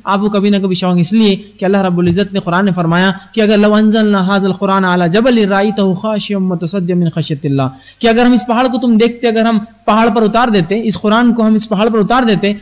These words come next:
तुम देखते ये पहाड़ अल्लाह की खशियत से रेजा रेजा हो जाता। तो जब पहाड़ अल्लाह के कलाम को बर्दाश्त नहीं कर सकता, तो ये जिस्म और ये बीमारी क्या बर्दाश्त करेंगे उसको? वक्त लेकिन लगेगा उसको। अल्लाह आजमा रहा होगा आपको कि देखता हूँ ये रुकिया कितने दिन कर पाता है, चलो इसको आजमाओ।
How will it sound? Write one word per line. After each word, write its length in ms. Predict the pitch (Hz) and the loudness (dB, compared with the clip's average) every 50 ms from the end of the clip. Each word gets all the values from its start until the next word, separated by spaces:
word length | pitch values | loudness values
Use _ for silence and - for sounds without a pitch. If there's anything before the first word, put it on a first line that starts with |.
| - - - | -14 -4 0
तुम 140 | 214 196 | 2 2
देखते 220 | 196 226 226 233 233 | 2 2 2 2 0
ये 80 | 226 | 0
पहाड़ 240 | 202 220 185 190 214 | 0 0 0 0 0
अल्लाह 240 | 214 208 208 214 220 | 2 2 2 0 0
की 120 | 208 196 | -2 -4
खशियत 360 | - - 202 185 185 - - 233 | -6 -2 -2 -2 0 0 -2 -2
से 160 | - 214 190 | 0 0 2
रेजा 220 | 180 185 190 214 | 2 4 4 2
रेजा 220 | 196 190 175 175 165 | 2 2 2 0 0
हो 100 | 151 139 | 0 0
जाता। 380 | 139 127 120 - 110 - _ _ _ _ | -2 -4 -4 -8 -14 -16 _ _ _ _
तो 60 | - 170 | -2 0
जब 220 | 185 185 180 - | 0 0 0 -2
पहाड़ 260 | - 160 180 226 247 | -2 0 2 2 2
अल्लाह 240 | 240 226 226 220 220 | 2 2 2 0 0
के 100 | 208 226 | 0 0
कलाम 300 | - 208 196 196 196 196 | -2 0 0 0 0 0
को 60 | 196 | 0
बर्दाश्त 360 | 180 180 165 170 170 165 - | 0 0 0 2 0 0 2
नहीं 120 | 165 160 151 | 0 0 0
कर 100 | 156 147 | 0 -2
सकता, 440 | 143 - - _ - 165 170 170 170 - - - _ | -4 -6 -8 _ 0 0 0 0 -2 -8 -20 -16 _
तो 60 | - 208 | 0 2
ये 120 | 208 202 | 2 4
जिस्म 300 | 170 214 208 214 226 214 | 4 2 2 2 0 2
और 80 | 208 208 | 2 2
ये 80 | 208 | 2
बीमारी 380 | 180 170 170 175 185 196 202 180 | 2 2 2 2 2 2 2 2
क्या 140 | 208 202 185 | 2 0 0
बर्दाश्त 380 | 170 151 135 147 139 135 - | 0 0 0 0 -2 -2 -6
करेंगे 260 | - 131 127 127 123 | -8 -6 -6 -6 -6
उसको? 180 | 127 - - - _ _ _ _ _ _ _ _ _ _ _ _ - 151 | -6 -10 -12 -16 _ _ _ _ _ _ _ _ _ _ _ _ -4 -4
वक्त 200 | 185 - - - | -4 -2 -2 -2
लेकिन 220 | 185 175 175 175 | 0 0 0 0
लगेगा 380 | 151 139 131 127 127 123 120 120 | 0 2 2 0 0 0 -2 -4
उसको। 280 | - - - - _ _ _ _ _ _ _ _ _ _ _ _ _ _ _ _ _ _ _ _ _ _ | -6 -8 -10 -10 _ _ _ _ _ _ _ _ _ _ _ _ _ _ _ _ _ _ _ _ _ _
अल्लाह 300 | - 156 170 208 214 185 | -2 0 2 2 2 2
आजमा 280 | 175 156 160 185 208 214 | 2 4 4 4 4 4
रहा 120 | 214 208 | 4 4
होगा 220 | 196 190 185 180 170 | 4 2 2 2 2
आपको 200 | 156 139 175 160 | 0 0 -2 -2
कि 80 | 156 | 0
देखता 280 | 156 180 185 180 - 220 | 0 0 0 0 0 0
हूँ 260 | 202 196 175 - - - - - - _ - | 2 2 0 -2 -6 -14 -20 -20 -20 _ -4
ये 200 | 156 170 190 180 | 0 0 2 2
रुकिया 300 | 160 156 - 196 208 208 | 2 0 0 0 0 0
कितने 280 | 208 190 160 185 196 | 0 0 0 0 2
दिन 160 | 185 196 190 175 | 2 2 0 0
कर 120 | 180 160 | -2 -2
पाता 260 | 156 160 143 135 143 | -2 -2 -2 -2 -2
है, 60 | 135 | -4
चलो 180 | 131 - 175 170 | -2 -2 0 0
इसको 200 | 160 - - 160 | 0 -2 -2 -2
आजमाओ। 540 | 139 135 127 131 151 156 147 113 - - | 0 0 2 2 2 2 0 -2 -4 -10